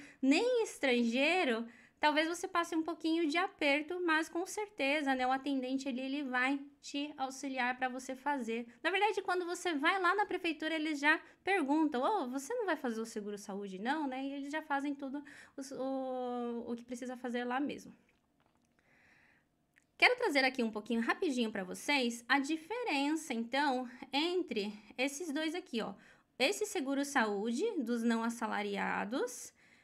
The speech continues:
e o seguro-saúde aqui pra quem é assalariado. Só pra vocês verem que de-, mesmo dentro dos seguros-saúdes, eles são, são totalmente diferentes.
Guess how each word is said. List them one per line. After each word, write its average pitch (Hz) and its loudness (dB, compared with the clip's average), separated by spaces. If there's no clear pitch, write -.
e 440 0
o 349 -4
seguro-saúde 330 0
aqui 311 -4
pra 330 -4
quem 320 -2
é 302 4
assalariado. 302 -2
Só - -4
pra 381 -2
vocês 392 -2
verem 254 0
que 302 0
de-, 254 0
mesmo 320 2
dentro 294 0
dos 240 -2
seguros-saúdes, 233 0
eles 370 0
são, 339 2
são 294 2
totalmente 415 -2
diferentes. 269 0